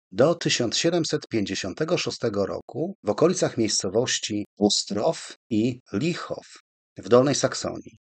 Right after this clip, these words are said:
kiedy to miała umrzeć ostatnia kobieta posługująca się tym językiem. Językiem zwanym językiem drzewian. I warto wspomnieć o drzewianach,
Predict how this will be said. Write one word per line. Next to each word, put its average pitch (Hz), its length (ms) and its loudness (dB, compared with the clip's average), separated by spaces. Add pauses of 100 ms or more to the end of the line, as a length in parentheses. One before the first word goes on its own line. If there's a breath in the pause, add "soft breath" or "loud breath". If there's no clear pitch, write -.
kiedy 120 300 6
to 151 140 4
miała 131 240 4
umrzeć 113 320 0
ostatnia 165 380 0
kobieta 113 640 2
posługująca 101 640 -4
się - 140 -6
tym 98 160 -4
językiem. 90 640 -6 (360)
Językiem 117 680 0
zwanym 110 500 -2
językiem 123 640 -2 (140)
drzewian. 82 840 0 (500)
I 101 100 -8
warto 151 280 4
wspomnieć 104 560 -4
o 104 60 -6
drzewianach, 95 720 -6